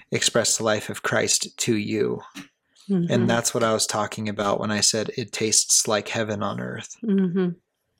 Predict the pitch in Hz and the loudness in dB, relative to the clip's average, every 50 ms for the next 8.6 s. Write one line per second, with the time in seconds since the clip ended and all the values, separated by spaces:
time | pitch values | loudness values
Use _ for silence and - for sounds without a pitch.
0 | _ _ _ _ _ _ _ _ _ _ _ _ _ _ _ _ _ _ - - | _ _ _ _ _ _ _ _ _ _ _ _ _ _ _ _ _ _ -20 -20
1 | - - - - - - - - - - - - - - 269 254 254 254 254 - | -20 -20 -20 -20 -20 -18 -18 -18 -18 -14 -8 0 4 6 6 8 8 8 6 6
2 | - - 254 220 196 - 233 226 214 208 214 214 202 208 208 202 202 185 190 190 | 4 6 6 6 6 6 6 8 10 10 10 8 8 6 4 4 4 4 4 2
3 | - 208 196 196 - - 180 180 175 180 170 170 170 170 170 165 - - - - | 2 0 0 0 2 2 2 2 6 6 8 8 10 10 8 6 4 2 -4 -2
4 | - 180 170 165 165 165 165 185 180 - 214 208 208 202 208 220 233 254 285 247 | 2 4 4 6 4 4 2 0 2 4 4 6 6 6 8 8 8 8 8 6
5 | 208 185 165 175 196 - - - 165 - 190 190 175 180 180 185 185 175 170 165 | 6 8 8 8 8 6 2 -4 -2 2 4 4 6 6 6 6 6 6 4 4
6 | 165 160 110 170 170 - 175 165 175 - - 180 190 170 165 170 - 175 180 170 | 2 2 2 2 2 4 4 4 4 2 2 2 4 4 4 4 6 6 8 8
7 | 165 156 160 160 - - 190 185 190 196 175 170 170 170 165 165 160 165 170 - | 8 6 6 4 2 2 4 4 6 6 6 6 6 6 6 4 2 -2 -4 -8
8 | - - - - 180 170 151 131 - - - | -10 -10 -6 -2 2 4 6 6 4 2 -2